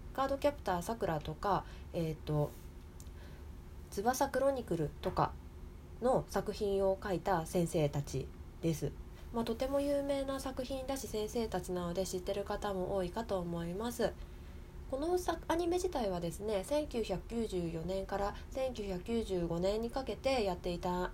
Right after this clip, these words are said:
アニメなんですけど、当時私幼稚園生 <laughs> だったんですね。確か幼稚園の年中か年長だったと思います。で、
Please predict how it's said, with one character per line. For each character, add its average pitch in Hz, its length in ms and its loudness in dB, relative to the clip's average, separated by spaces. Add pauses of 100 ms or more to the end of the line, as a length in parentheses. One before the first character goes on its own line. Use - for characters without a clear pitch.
ア 196 60 2
ニ 190 100 2
メ 170 100 2
な 160 140 0
ん 156 40 0
で 156 80 0
す 151 120 -8
け 170 180 2 (100)
ど、 202 300 4 (320)
当 349 160 4
時 220 120 2
私 180 720 2
幼 233 120 2
稚 359 180 2
園 494 140 6
生 208 240 6 (300)
<laughs> - 360 -12
だ 202 80 2
っ 190 40 0
た 175 120 0
ん 160 60 2
で 156 100 -2
す 147 60 -8
ね。 247 260 -2 (240)
確 226 240 -2
か 190 80 -2
幼 190 160 0
稚 226 220 -2
園 233 100 2
の 196 80 0
年 220 280 -2
中 277 200 -2
か 277 160 0
年 254 240 -4
長 269 160 -2
だ 262 120 0
っ - 100 -4
た 190 100 -2
と 285 300 4
思 180 240 0
い 165 40 2
ま 170 160 0
す。 165 200 -2 (1200)
で、 214 240 2